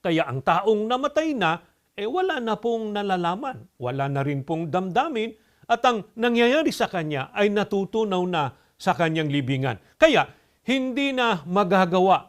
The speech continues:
ng mga namatay na tulungan, bantayan, o kaya gabayan ang mga nabubuhay. Dahil ang sabi pa po sa binasa po natin kanina, ang mga patay ay wala nang anumang bahagi pa sa mga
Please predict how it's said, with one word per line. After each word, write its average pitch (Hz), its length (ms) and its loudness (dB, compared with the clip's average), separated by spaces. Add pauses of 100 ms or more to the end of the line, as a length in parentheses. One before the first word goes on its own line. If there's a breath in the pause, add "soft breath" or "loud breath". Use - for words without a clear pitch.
ng 165 160 0
mga 165 320 0
namatay 165 720 0
na 139 400 -6
tulungan, 254 960 0
bantayan, 160 800 -4 (320 soft breath)
o 135 160 -4
kaya 147 320 2
gabayan 147 800 0
ang 147 240 -6
mga 135 480 -4
nabubuhay. 185 720 0 (240 soft breath)
Dahil 185 240 6 (160 loud breath)
ang 160 160 -2
sabi 175 320 2
pa 165 160 0
po 151 240 -4
sa 127 160 -6
binasa 147 480 -2
po 165 160 -4
natin 165 320 -2
kanina, 208 560 -4 (240 soft breath)
ang 170 160 0
mga 170 240 2
patay 170 480 0
ay 156 160 0
wala 139 560 0
nang 214 400 -2
anumang 170 640 -2
bahagi 190 560 0
pa 190 240 0 (320 soft breath)
sa 165 240 0
mga 165 240 -2